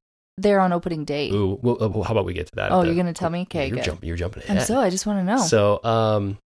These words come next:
Speaker 2: so in nineteen sixty-four, um, Disneyland starts generating more than the films.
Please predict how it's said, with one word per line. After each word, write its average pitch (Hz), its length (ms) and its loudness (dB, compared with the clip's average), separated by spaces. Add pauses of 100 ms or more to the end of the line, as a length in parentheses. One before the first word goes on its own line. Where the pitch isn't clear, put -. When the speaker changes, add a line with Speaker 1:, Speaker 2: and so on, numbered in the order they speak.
(360)
Speaker 2:
so - 140 0
in 147 40 4
nineteen 131 240 2
sixty-four, 120 880 0 (340)
um, 98 840 -8 (120)
Disneyland 110 420 0
starts 101 360 -2
generating 101 640 0 (100)
more 104 680 0
than 98 200 0
the 95 60 -6
films. 85 460 -6